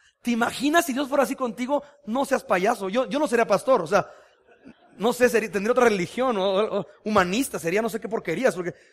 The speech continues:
no, es horrible cómo perdonamos sin Jesús, ¿sí? Siguiente, nos perdona, eh, aún estando nosotros muertos en nuestros delitos y pecados. Efesios dos dice, aún es, tú estabas muerto, es decir,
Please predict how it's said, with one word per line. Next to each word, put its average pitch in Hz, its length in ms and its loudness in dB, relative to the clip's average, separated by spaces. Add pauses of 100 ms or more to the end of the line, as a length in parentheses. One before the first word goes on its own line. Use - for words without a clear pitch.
(840)
no, 202 320 -14
es 262 120 -2
horrible 294 280 -2
cómo 262 200 -2
perdonamos 254 460 -2
sin 202 100 -8
Jesús, 170 460 -8 (100)
¿sí? - 360 -8 (1600)
Siguiente, 202 720 -2 (220)
nos 165 180 -8
perdona, 254 540 0 (500)
eh, 175 400 -2 (880)
aún 202 260 4
estando 240 280 0
nosotros 220 280 0
muertos 220 380 -2
en 196 60 -4
nuestros 170 220 -6
delitos 170 240 -6
y 208 40 -10
pecados. 170 440 -2
Efesios 185 340 -6
dos 185 120 -4
dice, 175 180 -4
aún 202 220 2
es, 262 100 -2 (240)
tú 349 80 -2
estabas 330 340 6
muerto, 247 280 0
es 262 80 2
decir, 233 260 -4